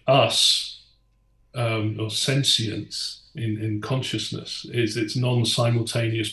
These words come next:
problem-solving processes interacting. But that idea that he was, I, I feel anyhow, he was saying,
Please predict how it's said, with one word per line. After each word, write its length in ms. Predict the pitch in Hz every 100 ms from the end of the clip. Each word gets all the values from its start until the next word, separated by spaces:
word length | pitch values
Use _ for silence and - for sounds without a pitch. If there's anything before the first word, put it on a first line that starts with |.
| -
problem-solving 1040 | 139 131 123 110 - 107 107 104 101 104 - _
processes 760 | 107 - - - - 123 - 131
interacting. 800 | 104 - - - - - 120 123 _ - - - - - - _ _ _ -
But 460 | 160 160 - - - 135
that 300 | 160 190 170
idea 720 | 156 151 156 147 135 120 - _ _ _ _ _ _ _ _ _ _ _
that 260 | 151 139 127
he 140 | 147
was, 220 | 135 -
I, 380 | - 117 143 147
I 80 | 139
feel 400 | 120 - 156 139
anyhow, 520 | 143 160 123 110 - -
he 140 | 139
was 120 | 127 -
saying, 360 | 170 117 104